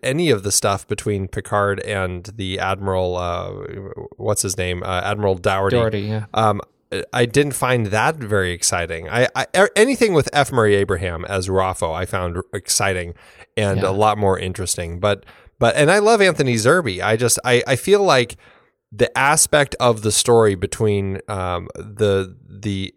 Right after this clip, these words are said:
Speaker 1: uh, Federation and the Enterprise was not very well developed. I feel like, I mean, we, we have this whole subplot where Picard orders Riker and Geordi to take the Enterprise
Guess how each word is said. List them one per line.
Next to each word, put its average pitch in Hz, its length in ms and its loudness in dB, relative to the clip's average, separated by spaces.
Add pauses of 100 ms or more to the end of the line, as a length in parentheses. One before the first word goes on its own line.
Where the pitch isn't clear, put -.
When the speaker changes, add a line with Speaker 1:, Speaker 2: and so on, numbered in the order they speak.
(160)
Speaker 1:
uh, 90 340 -6 (180)
Federation 151 880 0 (480)
and 110 540 0
the 107 180 -8
Enterprise 98 680 -2
was 95 200 -2
not 117 380 2
very 110 240 2
well 98 240 2
developed. 92 560 -4
I 101 100 -2
feel 180 220 0
like, 151 300 2 (300)
I 160 40 -4
mean, 170 280 0
we, 160 220 -8
we 160 160 -4
have 180 300 0
this 160 120 0
whole 185 540 2
subplot 123 800 2
where 120 220 4
Picard 139 520 2
orders 135 540 2
Riker 127 580 2
and 117 340 0
Geordi 127 400 2
to 101 280 2
take 131 320 -2
the 120 140 2
Enterprise 117 540 0